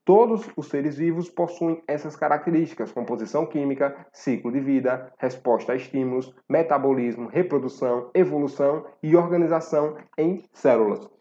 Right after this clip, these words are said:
As características gerais dos seres vivos não acabam por aqui, tá? Mas essas são as principais. Provavelmente na internet você irá encontrar outras,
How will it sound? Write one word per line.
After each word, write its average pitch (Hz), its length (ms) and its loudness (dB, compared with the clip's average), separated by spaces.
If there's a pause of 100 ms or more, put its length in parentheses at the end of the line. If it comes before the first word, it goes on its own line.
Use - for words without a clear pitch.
(1040)
As 190 160 6
características 226 580 4
gerais 160 200 8
dos 151 80 0
seres 131 220 0
vivos 156 240 4
não 190 160 6
acabam 170 340 4
por 196 100 4
aqui, 135 220 0
tá? 151 320 6
Mas 123 160 4
essas 156 240 4
são 151 240 4
as - 320 4 (140)
principais. 175 720 6
Provavelmente 165 680 6
na 170 160 4
internet 156 440 4
você 147 300 0
irá 143 260 2
encontrar 143 440 0
outras, 156 460 2